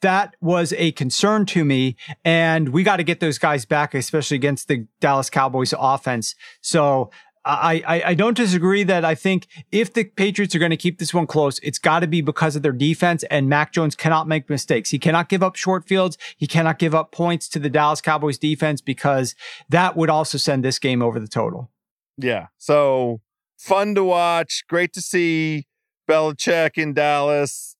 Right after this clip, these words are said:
Speaker 2: Blah, blah,
Speaker 1: Naturally,
Speaker 2: blah, blah,
Speaker 1: sharp
Speaker 2: blah.
Speaker 1: money has come in. I mean, come in on the seven, taking the seven. I even see, House, a couple of six appear.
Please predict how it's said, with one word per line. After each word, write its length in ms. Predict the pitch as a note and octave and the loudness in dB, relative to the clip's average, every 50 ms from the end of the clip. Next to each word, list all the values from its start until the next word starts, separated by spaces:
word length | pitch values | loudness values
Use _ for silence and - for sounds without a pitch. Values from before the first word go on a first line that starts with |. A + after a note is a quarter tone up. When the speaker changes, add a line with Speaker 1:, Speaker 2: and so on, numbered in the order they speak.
| _ _ - | _ _ -2
Speaker 2:
Blah, 180 | C#3+ C3+ C#3 C#3 | 0 0 2 4
blah, 100 | D#3 F3 | 4 4
Speaker 1:
Naturally, 340 | G3 A#3 A#3+ C4 C4+ B3 | 4 4 6 4 4 4
Speaker 2:
blah, 80 | F#3 - | 6 4
blah, 0 | |
Speaker 1:
sharp 160 | A#3 A#3 A3+ G3 | 4 4 4 4
Speaker 2:
blah. 100 | G3 G#3 | 2 4
Speaker 1:
money 160 | G3+ G3 F#3 | 4 4 2
has 240 | F3+ F3+ G3 F#3 - | 2 2 0 0 0
come 240 | - F#3 F#3+ F#3 | 0 0 2 2
in. 240 | F#3+ F#3+ D3+ A#2+ A#2 - | 2 2 2 0 -2 0
I 60 | E3 F3 | 0 2
mean, 140 | F3+ D#3+ | 2 2
come 240 | - - F#3+ G3+ F#3+ | 2 2 2 2 2
in 140 | G3+ G3+ F#3+ | 2 2 2
on 220 | F#3 F3+ F#3 F3+ | 2 2 2 2
the 100 | E3+ E3 | 0 0
seven, 380 | - - F3 E3 D#3+ E3 E3+ D#3 | 0 0 0 0 2 0 0 0
taking 320 | - F3+ G3 G3 - G3+ | 0 0 0 0 0 0
the 80 | F3+ E3+ | 0 0
seven. 340 | - - F3+ E3+ D#3+ E3+ E3 | 0 2 0 2 2 0 0
I 220 | D3+ D#3 E3 G3 | 0 0 2 2
even 220 | A3+ A3 A3 G3+ F3+ | 2 2 2 0 0
see, 420 | - - G3 F#3 F3+ F3+ D#3 - - - - _ | 0 2 2 2 2 2 0 -4 -10 -20 -12 _
House, 340 | - E3+ E3+ E3+ E3+ - - _ _ _ _ _ - | 0 2 2 2 0 -2 -6 _ _ _ _ _ -4
a 80 | F3+ | -2
couple 280 | - - F#3+ F#3 F#3+ F3 | 0 0 0 0 2 0
of 80 | C#3 - | 0 0
six 480 | - - G3+ G3 G3 - - - - _ _ _ _ _ _ _ _ _ _ _ - | 0 0 -2 -2 -2 -4 -6 -6 -6 _ _ _ _ _ _ _ _ _ _ _ -6
appear. 540 | C#3+ C3+ - - D3+ C#3 A2+ G2+ G2 - | -6 -4 -2 0 0 2 0 0 -4 -8